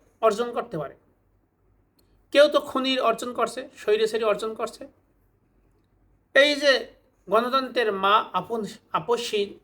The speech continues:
যে নেত্রী, বাংলাদেশের প্রত্যেকটা মানুষের, আওয়ামী লীগরাও, শুধু বিএনপি, জামায়াত বা অন্যান্য যারা নিরপেক্ষ তাদের মনে জায়গা করে নেয় না, শুধু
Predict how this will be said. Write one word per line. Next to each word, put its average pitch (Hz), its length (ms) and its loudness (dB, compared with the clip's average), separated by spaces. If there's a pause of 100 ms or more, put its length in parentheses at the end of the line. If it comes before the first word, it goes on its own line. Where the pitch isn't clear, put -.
(180)
যে 180 220 -4
নেত্রী, 185 540 -4 (1120)
বাংলাদেশের 226 500 0
প্রত্যেকটা 233 640 -6
মানুষের, 196 540 -2 (160)
আওয়ামী 269 280 6
লীগরাও, 254 380 -2 (1040)
শুধু 262 280 -8
বিএনপি, 208 500 -2
জামায়াত 180 460 0
বা 226 260 -2 (240)
অন্যান্য 196 440 0
যারা 190 140 4
নিরপেক্ষ 202 500 -2
তাদের 185 580 -4
মনে 196 300 -2
জায়গা 180 280 0
করে 165 200 -2
নেয় 160 140 -2
না, 151 120 -6
শুধু 170 380 -8